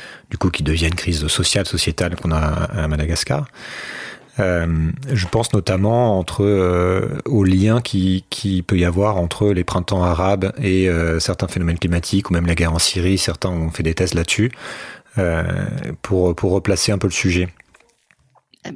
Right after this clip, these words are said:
Speaker 2: je pense qu'il y a, il y a deux, il y a deux grands éléments à, à intégrer.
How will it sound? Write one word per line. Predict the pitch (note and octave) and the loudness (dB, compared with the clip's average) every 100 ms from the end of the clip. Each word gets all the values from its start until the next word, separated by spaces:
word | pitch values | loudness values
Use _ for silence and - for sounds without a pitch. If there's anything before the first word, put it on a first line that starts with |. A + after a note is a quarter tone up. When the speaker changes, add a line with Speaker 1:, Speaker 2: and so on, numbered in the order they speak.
| - | -6
Speaker 2:
je | - - | -4 -2
pense | - D4 | 0 -2
qu'il | - A3 | 0 2
y | |
a, | |
il | G3+ | 2
y | |
a | F#3+ | 2
deux, | F3 A3+ A3+ G3 G3 | 2 2 4 0 0
il | - | 0
y | F#3+ | 0
a | |
deux | F3+ G#3 | 2 -2
grands | - G#3 | 0 0
éléments | F#3+ G3 F#3+ F3+ F3 | 2 4 4 4 2
à, | - | 0
à | F3+ | 0
intégrer. | F3 F3 E3+ F3+ F3 F#3+ G#3 A#3 | 2 2 0 -2 0 2 2 2